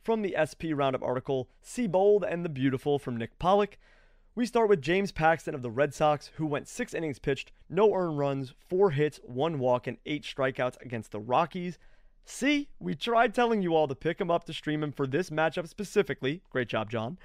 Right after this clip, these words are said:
I even took it a step further and told you all just to roster Paxton if he's out there. If you stream him for the start, hold on to him. If he's healthy and doing this, he's going to be great for you in fantasy. Paxton's curveball had a forty-five percent C S W in this start,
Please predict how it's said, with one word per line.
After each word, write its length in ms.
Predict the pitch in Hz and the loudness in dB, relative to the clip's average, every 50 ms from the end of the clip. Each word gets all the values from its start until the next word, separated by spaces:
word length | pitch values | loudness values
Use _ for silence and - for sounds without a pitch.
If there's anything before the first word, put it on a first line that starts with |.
| - - - - - _ _ _ _ _ - | -20 -20 -20 -20 -20 _ _ _ _ _ 2
I 100 | 175 190 | 4 4
even 140 | 240 233 226 | 4 4 2
took 140 | 185 233 185 | 0 2 2
it 80 | 196 | 2
a 20 | 175 | 2
step 240 | - 220 185 - | 4 2 2 2
further 260 | - 180 185 185 175 170 | 2 2 2 2 2 0
and 80 | 143 | 2
told 180 | 143 165 170 147 | 2 2 2 2
you 100 | 151 151 | 2 0
all 160 | 147 147 143 | 2 0 0
just 300 | 120 131 185 233 - - | 0 0 -2 -2 0 0
to 80 | 254 233 | 2 2
roster 720 | 180 127 113 123 123 139 151 143 - - 131 120 - - - - | 2 0 0 4 4 6 4 4 2 -4 -8 -8 -8 -10 -8 -2
Paxton 480 | - 131 127 120 - - - 123 120 | 0 0 0 0 -2 -8 -10 -8 -8
if 100 | 120 - | -6 -6
he's 140 | 123 120 117 | -4 -2 0
out 180 | 120 117 117 - | 0 0 0 -2
there. 180 | - 117 - - _ _ _ _ - | -6 -6 -8 -10 _ _ _ _ -10
If 120 | 147 113 | -8 -6
you 80 | 127 - | -4 -6
stream 320 | - - - 165 175 185 | -6 -4 -2 -2 0 2
him 140 | 190 190 180 | 0 0 0
for 100 | 170 185 | -2 -2
the 120 | 170 175 | -2 -2
start, 420 | 165 - - 175 170 170 170 - - _ _ _ _ | -4 0 2 4 4 4 4 2 -4 _ _ _ _
hold 240 | _ - 208 214 202 | _ 2 4 6 6
on 180 | 180 151 131 117 | 6 6 4 2
to 100 | 117 - | -2 -6
him. 120 | - - - - - - - - - | -10 -12 -18 -20 -20 -20 -20 -6 -6
If 140 | - 175 180 | -4 -2 -2
he's 140 | 190 - | -4 -4
healthy 420 | 123 135 170 196 220 - 226 220 202 | 0 2 2 2 2 0 -2 -2 0
and 80 | 175 | 0
doing 320 | 156 170 175 156 131 110 104 | 0 0 -2 -2 -4 -6 -6
this, 400 | 104 117 120 165 220 - - - - - - - - | -2 0 2 2 0 -2 -8 -16 -20 -20 -20 -8 -6
he's 160 | - 165 143 | -6 0 4
going 180 | 196 208 208 | 4 4 4
to 60 | 196 165 | 2 0
be 100 | 170 160 | -2 -6
great 420 | 131 131 131 127 147 151 147 - | -8 -8 -2 0 0 0 0 -2
for 140 | - 127 123 | -4 -4 -2
you 280 | 113 107 113 113 - - | -2 -2 -4 -4 -6 -6
in 140 | - 123 117 | -6 -6 -6
fantasy. 540 | - - 120 120 117 110 - - - - - - - - - - - - | -4 -4 -4 -4 -4 -6 -10 -10 -14 -16 -16 -20 -20 -20 -20 -20 -12 -2
Paxton's 420 | - 165 202 - - 214 202 - | 0 0 0 0 -2 -6 -8 -4
curveball 380 | - 180 180 170 170 185 170 151 | -4 -4 -2 0 2 2 2 2
had 100 | 143 135 | 2 0
a 80 | 127 | -2
forty-five 640 | 113 - - 156 156 170 165 160 - 165 147 151 139 | -4 -6 -6 -4 -4 -4 -4 -2 -2 0 0 0 -2
percent 300 | - 151 139 156 147 135 | -4 -6 -4 -4 -6 -6
C 180 | - - 139 139 | -6 -4 -2 -2
S 100 | 123 104 | -2 -2
W 320 | - 131 135 151 156 156 | -2 -4 -2 -2 -2 -2
in 80 | 160 156 | -2 -4
this 120 | 156 151 | -6 -6
start, 320 | - - 160 156 156 151 | -4 0 0 0 0 -2